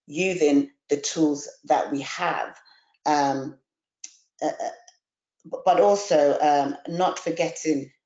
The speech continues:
um, the place where we operate from. And again, um, you know, you can see that I've read, I've listened to Michael <laughs> Gove's speech really well,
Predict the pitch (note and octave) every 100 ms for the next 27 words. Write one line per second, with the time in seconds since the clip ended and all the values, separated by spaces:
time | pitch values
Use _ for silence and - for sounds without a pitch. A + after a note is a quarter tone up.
0 | _ - C#3+ C#3 C#3 - - G3+ F#3+ -
1 | - E3+ E3 D3+ D3+ - D3+ D3+ - B2
2 | B2+ B2+ G2 G#2+ - C#3 - - _ _
3 | _ - C3+ C3 B2+ - C3 - C3+ C3+
4 | C#3 - C3+ - C#3 A#2 G2 - C3 C3
5 | - - C#3+ D#3+ - C#3+ C#3 C3+ C#3 -
6 | - - G3+ F3+ - - E3+ - D#3+ D3+
7 | F3 E3+ D#3